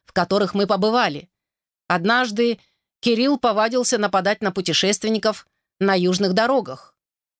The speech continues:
Когда я отрубил этому проклятому ящеру лапу, на её месте выросли две новые». «Пэрис»,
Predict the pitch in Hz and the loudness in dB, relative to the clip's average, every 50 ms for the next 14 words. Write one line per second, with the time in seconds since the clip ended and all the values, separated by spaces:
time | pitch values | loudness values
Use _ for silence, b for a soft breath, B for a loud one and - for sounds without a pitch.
0 | _ _ _ _ - 175 165 165 185 180 175 180 175 - 190 180 175 190 214 202 | _ _ _ _ -2 -2 0 2 2 2 2 2 0 0 0 0 0 2 2 2
1 | 185 170 - 170 170 165 - - 180 180 - 185 190 196 196 180 175 175 165 160 | 2 0 0 -2 -2 -2 -2 -2 -4 -2 0 0 0 0 0 -2 -2 -2 0 0
2 | 196 202 196 - 190 170 165 160 165 185 220 247 - 220 156 135 - _ _ _ | 0 2 2 0 0 0 0 2 2 0 0 -2 -4 -6 -8 -8 -10 _ _ _
3 | _ _ _ _ _ - 185 185 180 170 170 180 170 175 202 226 - - 190 165 | _ _ _ _ _ -2 0 2 2 2 2 2 2 2 2 0 0 -2 -2 0
4 | 160 175 202 208 202 - 202 196 185 180 202 196 170 156 160 156 151 156 151 147 | 0 2 2 0 0 0 0 0 0 2 2 2 2 2 0 0 0 -2 -2 -4
5 | 147 156 - _ _ _ _ _ _ _ _ _ _ _ _ _ _ _ - - | -6 -8 -14 _ _ _ _ _ _ _ _ _ _ _ _ _ _ _ -6 -2
6 | 170 175 180 185 185 180 165 151 147 - - - - | 0 2 2 2 2 0 0 0 0 0 0 -2 -4